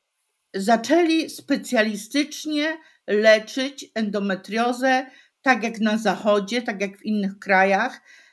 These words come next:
e, tak jak się powinno ją leczyć w centrach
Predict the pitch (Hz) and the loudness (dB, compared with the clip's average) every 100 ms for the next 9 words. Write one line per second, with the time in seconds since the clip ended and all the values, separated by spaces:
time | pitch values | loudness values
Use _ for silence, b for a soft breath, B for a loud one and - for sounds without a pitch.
0 | b 214 214 202 202 202 196 196 196 262 | b 2 4 6 4 4 2 2 0 0
1 | 233 269 - - 214 254 269 254 226 220 | 0 -2 -4 -4 -2 0 0 2 2 0
2 | 247 262 - - - 254 254 262 240 247 | 0 -4 -10 -14 -6 0 2 2 0 -2